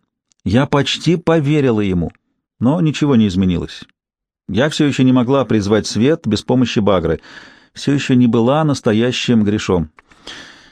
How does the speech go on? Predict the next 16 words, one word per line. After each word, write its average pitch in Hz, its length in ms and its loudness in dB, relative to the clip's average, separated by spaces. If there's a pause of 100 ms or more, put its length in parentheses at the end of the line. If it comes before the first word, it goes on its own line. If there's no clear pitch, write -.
(300)
В - 120 -18
то 151 160 2
же 143 100 2
время 143 280 2
я 135 140 2
уже 131 140 0
не 151 100 0
так 127 220 -2
убивалась 90 440 0
по - 80 -2
этому 90 260 0
поводу. 69 420 -6 (380)
Дарклинг 113 680 0
просил 104 380 0
довериться 117 540 0
ему, 160 260 -2